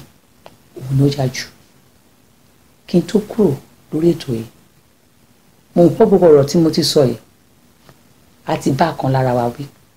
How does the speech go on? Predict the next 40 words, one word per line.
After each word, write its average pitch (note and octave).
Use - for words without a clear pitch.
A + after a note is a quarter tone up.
Tí -
ò A3
bá C#3+
ṣe -
wẹ̀, C#3
ìkọ́nú F3+
ẹ̀, -
ìke-, C#3
àbí D3
ìkejì, C#3
a C#3
ti C3+
bá C#3
ara B2+
wa A#2+
wí. C3+
Onígbàgbọ́ E3+
pé D3
ká C#3+
máa C#3
ṣe -
ọ̀rọ̀ C3
Ọlọ́run, C#3
ká -
máa C3+
tẹ̀lé C#3
ìlànà C3
Ọlọ́run C#3
láti D#3+
pé C#3+
gbogbo C#3
nǹkan C3+
ń C3+
lọ. B2
Because G3+
bí G3
mo G#3
ṣe A3
ń A#3
wò, D#3+